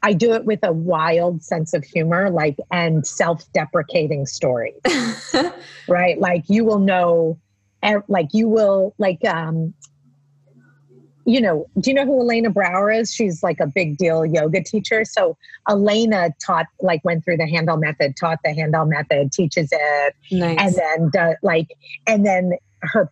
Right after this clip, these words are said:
Speaker 1: parent letters, like, the letters she resolved with her parents are in Inner You.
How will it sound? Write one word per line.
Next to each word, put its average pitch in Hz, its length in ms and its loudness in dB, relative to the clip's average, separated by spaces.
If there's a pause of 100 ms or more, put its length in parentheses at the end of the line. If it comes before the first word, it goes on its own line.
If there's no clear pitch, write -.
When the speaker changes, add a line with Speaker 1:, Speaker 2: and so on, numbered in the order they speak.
Speaker 1:
parent 208 480 0
letters, 156 720 -2
like, 185 220 -2
the 180 100 2
letters 180 400 2
she 185 160 -4
resolved 160 520 -2
with 170 140 0 (120)
her 202 220 0
parents 185 840 -4 (340)
are 185 280 0
in 170 580 0 (340)
Inner 180 260 2
You. 160 280 0